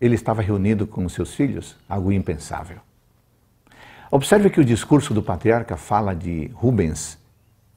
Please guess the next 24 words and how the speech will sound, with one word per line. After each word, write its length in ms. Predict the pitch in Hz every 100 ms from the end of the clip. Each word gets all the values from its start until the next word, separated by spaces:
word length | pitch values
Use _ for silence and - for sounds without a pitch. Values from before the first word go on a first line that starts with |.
| _
que 200 | - 277
reconhece 480 | 131 101 98 104 110
ser 160 | - 104
o 60 |
primogênito, 640 | - 92 78 135 165 - - - _ _
as 160 | - -
primícias 480 | 101 104 135 - 87
de 80 | 90
suas 280 | - 90
forças, 420 | - 170 - - - - _ _ _ _ _ -
o 100 | 104
mais 360 | 110 135 104
al-, 260 | 110 101 98 -
altivo 640 | 107 95 - 185 165 95
e 60 | 92
o 40 |
mais 360 | 92 120 - -
poderoso 600 | - 90 92 135 120 98
dentre 280 | 98 90 87
seus 240 | 107 92
irmãos, 360 | 80 101 180 - - - _ _ _ _ _ _
e 120 | 320
que 100 | -
tinha 260 | - 147